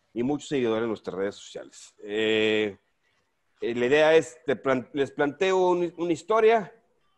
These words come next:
y ustedes nos dan consejos, nos dan ideas y ejercicios que podamos hacer para mejorar como jugadores. ¿Les parece?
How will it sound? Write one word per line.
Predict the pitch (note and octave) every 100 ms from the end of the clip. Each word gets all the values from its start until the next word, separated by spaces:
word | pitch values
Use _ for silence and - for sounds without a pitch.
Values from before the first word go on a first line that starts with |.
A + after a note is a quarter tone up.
| -
y | C#3+ C#3+
ustedes | C3+ - G3 F3
nos | D#3
dan | F3 -
consejos, | D#3 E3+ F#3+ F3 E3+
nos | D3
dan | C#3+ D#3 D#3 D#3 D#3 -
ideas | D#3 F#3+ F#3+ F#3+ E3+
y | D3
ejercicios | C3 - A#2 C#3 C#3+
que | D3
podamos | - B2+ C3 C#3+ A#2
hacer | B2 B2 B2 _ _ _ _ _ _ -
para | B2
mejorar | A#2+ G#2+ A2+ A#2 -
como | A#2+ A2+ A2
jugadores. | - A2 F#2 D2+ - - - _
¿Les | G#2+
parece? | - C#3 E3+ A3+